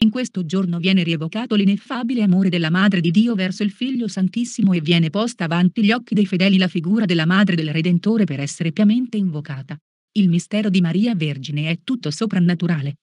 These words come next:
nessuno può comprendere una benché minima parte se non viene aiutato dalla grazia di Dio.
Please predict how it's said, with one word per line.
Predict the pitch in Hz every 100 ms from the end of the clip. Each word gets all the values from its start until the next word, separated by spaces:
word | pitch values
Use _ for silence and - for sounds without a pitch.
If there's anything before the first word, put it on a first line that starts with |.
| _
nessuno | 214 220 285 254 214
può | 185
comprendere | 190 190 196 208 196
una | 180 175
benché | 147 185 185 165
minima | 185 220 214
parte | 190 214 214
se | 175 170
non | 202
viene | 190 214 196
aiutato | 180 190 233 240
dalla | 185 175 165
grazia | 170 208 - 143
di | 143
Dio. | 131 131